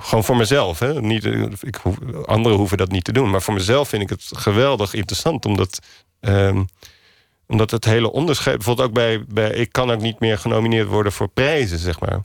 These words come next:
Eh, want er is geen, dit is geen genre, zeg maar. Het is geen non-fictie. Maar het is ook geen fictie. Weet je, men, dus juries bellen gewoon af en toe op naar mijn uitgever van: "Ja, wat is dit? <laughs> Wat is dit nou?"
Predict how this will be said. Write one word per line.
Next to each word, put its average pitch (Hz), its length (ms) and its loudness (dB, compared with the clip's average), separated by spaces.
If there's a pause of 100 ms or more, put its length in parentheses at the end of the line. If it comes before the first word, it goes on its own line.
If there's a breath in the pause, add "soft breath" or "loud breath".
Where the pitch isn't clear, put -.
(680 loud breath)
Eh, 98 280 2
want 101 380 -2 (100)
er 107 280 0
is 101 140 -2
geen, 95 360 -4
dit - 160 -2
is 110 120 -2
geen 92 220 0
genre, 107 420 0
zeg 82 200 -4
maar. - 160 -4
Het 95 160 -4
is - 100 0
geen 92 280 0
non-fictie. 113 680 -2 (800 soft breath)
Maar 95 100 2
het 87 100 -2
is 87 60 2
ook 92 120 -2
geen 90 140 0
fictie. 110 300 -2
Weet 101 140 0
je, 127 60 0
men, 117 200 2
dus 104 420 -4
juries 113 280 2
bellen 101 260 0
gewoon 98 200 0
af 92 120 0
en 92 60 0
toe 101 140 0
op 113 160 0
naar 101 120 0
mijn 92 140 0
uitgever 90 520 -2
van: 95 180 0
"Ja, 92 120 2
wat 82 180 -6
is - 180 -2
dit? - 380 -2
<laughs> - 40 -20
Wat 107 180 -2
is 165 160 4
dit 127 180 0
nou?" 95 400 0